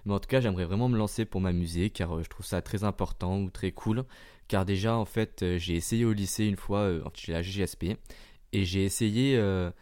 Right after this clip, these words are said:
en cours parce qu'on doit faire des podcasts sur un lanceur d'alerte et j'ai essayé le micro et le casque et j'ai vraiment adoré. Et du coup, je me suis dit, bah, pourquoi pas me lancer moi-même là-dedans,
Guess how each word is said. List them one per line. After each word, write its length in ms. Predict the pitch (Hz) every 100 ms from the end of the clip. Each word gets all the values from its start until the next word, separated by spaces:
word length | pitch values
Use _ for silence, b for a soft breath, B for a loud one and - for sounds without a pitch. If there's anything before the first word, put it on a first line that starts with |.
| b b b - - - -
en 100 | 95
cours 320 | - 135 -
parce 180 | - -
qu'on 80 |
doit 100 | 90
faire 140 | - 107
des 120 | 98
podcasts 520 | - 90 - 104 104
sur 120 | -
un 40 | -
lanceur 280 | 87 - 92
d'alerte 380 | 82 95 127
et 60 | 95
j'ai 160 | 82 87
essayé 300 | - 95 117
le 80 |
micro 380 | 95 85 - 98
et 120 | 90 82
le 100 | 76
casque 360 | 92 110 -
et 20 |
j'ai 140 | 80 82
vraiment 320 | 87 107 117
adoré. 440 | 104 90 80 85 85 - B B B
Et 80 | 104
du 120 | 101
coup, 120 | -
je 60 | 127
me 80 | 101
suis 120 | 101
dit, 140 | 117
bah, 180 | 107 87
pourquoi 380 | - - - 113
pas 120 | 139
me 80 | 123
lancer 280 | 98 - 113
moi-même 240 | 95 92
là-dedans, 380 | 92 87 110